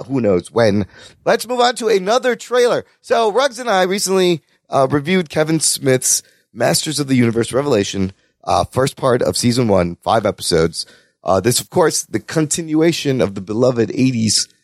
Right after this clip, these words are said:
He-Man and the Masters of the Universe cartoon. Classic, same characters,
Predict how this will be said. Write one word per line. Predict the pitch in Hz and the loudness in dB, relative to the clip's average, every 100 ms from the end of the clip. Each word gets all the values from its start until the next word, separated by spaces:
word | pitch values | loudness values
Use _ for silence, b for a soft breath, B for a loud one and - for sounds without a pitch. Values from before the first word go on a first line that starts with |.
| _ | _
He-Man | _ - 170 143 98 95 | _ -4 2 2 2 0
and | - | -6
the | 98 | -4
Masters | 143 - 117 | -2 -2 -6
of | 95 | 0
the | 120 | 2
Universe | 113 98 | 2 0
cartoon. | - 101 - 143 107 b b b b b | 0 -2 2 0 0 b b b b b
Classic, | - 185 226 180 185 - | -4 0 0 0 -4 -4
same | - 240 254 | 0 0 0
characters, | - 202 208 202 202 180 | -2 0 0 0 0 0